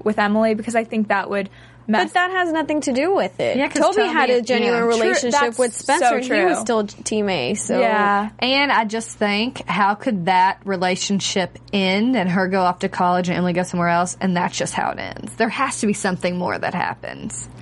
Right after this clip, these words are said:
Speaker 1: So Paige, possible suspect?
Speaker 3: I don't know. It's just you, you pick up the clues when you're watching. And when
Speaker 1: Absolutely,
Speaker 3: you
Speaker 1: no.
Speaker 3: don't see her, you see Red Coat, then she comes back once they get back inside, you just,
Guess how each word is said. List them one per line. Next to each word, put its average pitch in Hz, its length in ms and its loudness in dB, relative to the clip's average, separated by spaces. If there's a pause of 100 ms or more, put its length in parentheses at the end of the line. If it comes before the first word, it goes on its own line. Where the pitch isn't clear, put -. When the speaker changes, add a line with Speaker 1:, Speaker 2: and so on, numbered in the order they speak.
Speaker 1:
So 226 260 0
Paige, 214 720 0 (120)
possible 208 440 -2
suspect? 208 460 -2
Speaker 3:
I 359 140 2
don't 494 140 -4
know. 403 180 2
It's - 120 -2
just - 200 -2
you, 277 160 0 (100)
you 269 160 2
pick 415 280 0
up 480 120 0
the 392 100 0
clues 294 320 -2
when 247 120 2
you're 233 120 2
watching. 254 440 2
And 285 80 2
when 359 80 2
Speaker 1:
Absolutely, 359 400 2
Speaker 3:
you 202 60 2
Speaker 1:
no. 170 40 -2
Speaker 3:
don't 208 240 2
see 285 260 -4
her, 214 340 0
you 208 160 0
see 254 260 -2
Red 240 260 0
Coat, 180 420 0
then 240 160 0
she 214 160 -2
comes 226 260 0
back 208 320 0
once 208 300 -2
they 214 80 2
get 190 160 -2
back 196 200 -2
inside, 214 640 2
you 202 100 0
just, - 460 -6